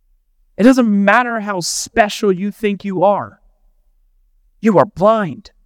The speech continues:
You just can't see the light.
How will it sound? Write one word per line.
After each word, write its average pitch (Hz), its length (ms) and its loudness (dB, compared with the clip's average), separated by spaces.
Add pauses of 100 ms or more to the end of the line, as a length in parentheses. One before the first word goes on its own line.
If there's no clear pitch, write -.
(1080)
You 175 100 -6
just 247 280 0
can't 226 220 -6
see 226 460 -4 (160)
the 180 100 2
light. 214 520 0